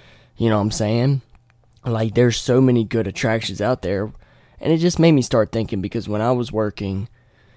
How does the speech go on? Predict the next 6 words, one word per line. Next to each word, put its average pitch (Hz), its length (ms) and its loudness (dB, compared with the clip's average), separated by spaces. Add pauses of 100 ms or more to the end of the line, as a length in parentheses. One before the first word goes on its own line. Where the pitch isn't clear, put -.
(140)
at 107 160 -2
Darkside 101 600 -4
for 110 420 -4
a 110 60 -6
while, 101 520 -4
like, 101 480 -6